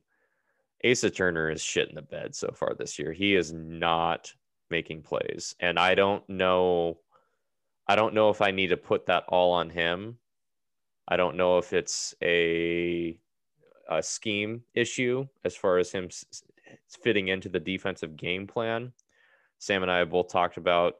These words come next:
um, in our text exchanges, especially after this last game, that we think he's not being best utilized. We think that he's probably more of a box safety that should be playing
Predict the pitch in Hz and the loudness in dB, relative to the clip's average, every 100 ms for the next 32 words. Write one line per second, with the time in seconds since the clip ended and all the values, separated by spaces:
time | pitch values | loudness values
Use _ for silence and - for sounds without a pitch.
0 | _ 82 82 80 78 78 80 _ - 82 | _ -8 -6 -8 -12 -18 -20 _ -6 -2
1 | 80 80 80 - - _ _ - 90 - | -2 -2 -8 -14 -20 _ _ -8 -6 -6
2 | - - - 87 82 82 80 - 85 - | -10 -8 -6 -4 -6 -8 -6 -4 -4 -2
3 | 82 - 82 85 85 82 80 - 85 85 | -4 -4 -8 -6 -2 -2 -4 -4 -6 -4
4 | 80 95 82 87 82 76 _ _ _ _ | -6 -6 -6 -4 -6 -8 _ _ _ _
5 | _ _ _ - 95 90 92 - 87 80 | _ _ _ -8 -4 0 0 0 -2 2
6 | 87 - 85 85 87 90 90 95 - - | 0 0 -2 0 2 4 2 0 -8 -16
7 | - 87 - 78 85 82 76 92 82 78 | -10 -8 -6 -6 -6 -6 -6 -4 -4 -4
8 | 82 78 80 78 - - - 85 85 - | -8 -4 -4 -4 -6 -12 -2 0 0 -4
9 | - 87 82 - 85 82 - - 76 80 | -4 -2 -2 -4 -4 -2 -2 -6 -10 -10
10 | - 90 82 80 80 | -6 -4 -4 -6 -12